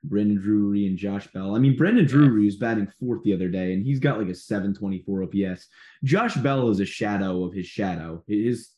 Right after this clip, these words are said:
Speaker 1: his O P S plus right now is seventy-five. He's batting
Speaker 2: Oof.
Speaker 1: one ninety-two since coming
Speaker 2: Oof.
Speaker 1: over to the Padres. And, and, like, Soto, sure, he's Juan Soto. Is, you know, he's,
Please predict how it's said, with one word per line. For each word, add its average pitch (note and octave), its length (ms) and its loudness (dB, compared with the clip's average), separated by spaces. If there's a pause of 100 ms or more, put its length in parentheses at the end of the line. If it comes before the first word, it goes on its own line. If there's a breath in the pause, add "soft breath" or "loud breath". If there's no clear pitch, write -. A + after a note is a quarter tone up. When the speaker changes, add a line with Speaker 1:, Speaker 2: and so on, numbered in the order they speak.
(140)
Speaker 1:
his B2+ 380 -2
O D#3 80 4
P C3+ 120 0
S G#2+ 80 -2
plus A#2 220 -6
right G#2 120 -4
now G2 120 -2
is F2+ 160 -8
seventy-five. F#2 840 -4 (240)
He's C3 120 -2
batting D#3 340 4
Speaker 2:
Oof. G#2 60 -4
Speaker 1:
one A#2+ 240 0
ninety-two F#2+ 680 -2 (320)
since A2 280 -6
coming F3 260 2
Speaker 2:
Oof. F#2+ 60 -4
Speaker 1:
over F#2 140 -8
to - 80 -20
the F2+ 100 -10
Padres. F#2 640 -8 (420 loud breath)
And, F#3 120 -2
and, A#3+ 160 0
like, B3+ 140 2
Soto, A3+ 540 2
sure, B2+ 360 0
he's C3 140 2
Juan C#3+ 260 2
Soto. A2 380 -8 (160)
Is, A#2 220 -6
you C#3+ 140 0
know, C#3+ 120 4
he's, C#3 300 0